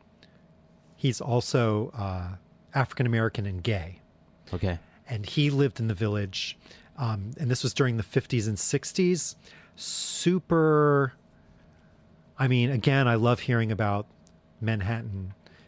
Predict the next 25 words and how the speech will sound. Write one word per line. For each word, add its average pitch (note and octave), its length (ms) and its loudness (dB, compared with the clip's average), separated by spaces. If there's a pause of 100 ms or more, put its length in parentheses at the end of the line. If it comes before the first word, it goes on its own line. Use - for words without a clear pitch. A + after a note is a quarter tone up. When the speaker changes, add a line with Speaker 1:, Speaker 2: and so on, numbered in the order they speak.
(120)
Speaker 1:
and G#2+ 160 -4
New A2 100 0
York A2 300 0
from G#2 180 -6
that G2+ 180 -2
time, A2+ 400 0 (320)
but B2 280 2 (1300)
also C#3 680 0
super, - 720 -4
like, C3 140 0
you A#2 60 0
know, G#2+ 80 0
totally E3 340 0
illuminating. A2+ 380 0
I B2 100 -4
didn't B2 160 0
know A#2 120 0
what G#2+ 80 -4
it G#2+ 60 -6
was G#2+ 160 -12
like G#2+ 280 -10 (320)
to - 120 -14
be F#2 120 -10
gay F#2 380 -10 (340)
pre-Stonewall, F#2+ 960 -8